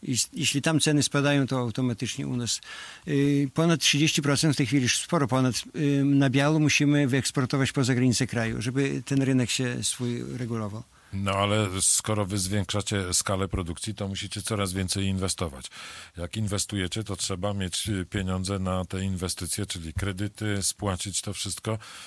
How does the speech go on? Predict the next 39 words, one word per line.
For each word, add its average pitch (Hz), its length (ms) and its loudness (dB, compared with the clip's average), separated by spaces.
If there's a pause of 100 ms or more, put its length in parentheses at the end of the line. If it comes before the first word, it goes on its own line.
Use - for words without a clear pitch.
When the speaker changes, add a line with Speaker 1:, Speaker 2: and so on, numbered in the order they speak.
(580)
Speaker 2:
To 101 140 0
skąd 123 280 2
brać, 87 460 -4 (180)
skoro 101 360 -2
cena 101 480 0 (160)
maleje? 87 540 -2 (160)
Speaker 1:
No 151 180 0
a 156 80 2
najgorsze 147 440 2
to, 147 160 2
że 143 320 2
w 117 100 -2
mleczarstwie 139 540 0
to 151 160 0
nie 156 280 2
jest, 165 300 0
e, 151 300 2
od-, 165 280 -6
odtwarzalna 147 580 2
produkcja 143 420 0
w - 60 -2
szybkim 139 360 2
tempie. 123 400 0
To 135 100 -4
ileś 151 300 2
lat 160 160 2
trzeba 143 200 2
dochodzić 123 360 0
do, 131 120 -2
do 120 140 -2
tego 127 220 -6 (140)
pewnego 127 380 0
poziomu. 110 460 -2
No. 110 60 -6 (800)
Stąd, - 400 2
e, 156 260 0
inwestycje, 143 720 2
stąd, 139 380 0
e, 139 40 -2